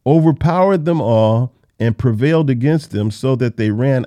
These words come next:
out of the house naked and wounded." So they tried to do what Paul, they looked, they saw what Paul did, they tried to do what he did,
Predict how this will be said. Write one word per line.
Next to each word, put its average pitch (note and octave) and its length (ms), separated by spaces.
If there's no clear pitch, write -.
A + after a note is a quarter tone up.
out F#3+ 200
of G3 140
the E3 140
house A2 360
naked E3 540
and B2 240
wounded." C#3 540
So D3 220
they F#3 180
tried G#3+ 440
to G3 80
do E3+ 200
what E3+ 220
Paul, F3+ 260
they E3 120
looked, F#3 260
they E3 220
saw F3+ 300
what G3 180
Paul E3+ 280
did, F3 260
they D3+ 100
tried F3 360
to D#3+ 60
do E3+ 220
what D3+ 180
he C#3 140
did, D3 420